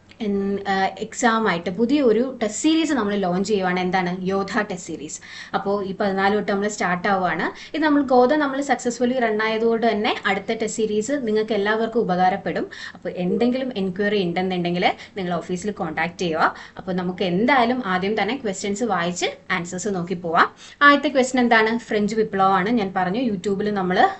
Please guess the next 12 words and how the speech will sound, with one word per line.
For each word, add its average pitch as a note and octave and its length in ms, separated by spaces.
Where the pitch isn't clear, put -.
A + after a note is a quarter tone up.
കൊടുത്ത F#3 220
വീഡിയോയിൽ G#3 460
നിന്ന് G#3+ 200
തന്നെ G3+ 180
ചോദ്യം G3 340
വന്നു F3 260
എന്ന്. A3+ 480
നോക്കൂ, C4 360
ഫ്രഞ്ച് C#4+ 300
വിപ്ലവവുമായി D4 540
ബന്ധപ്പെട്ട A#3+ 500
പ്രസ്താവനകളിൽ A#3 840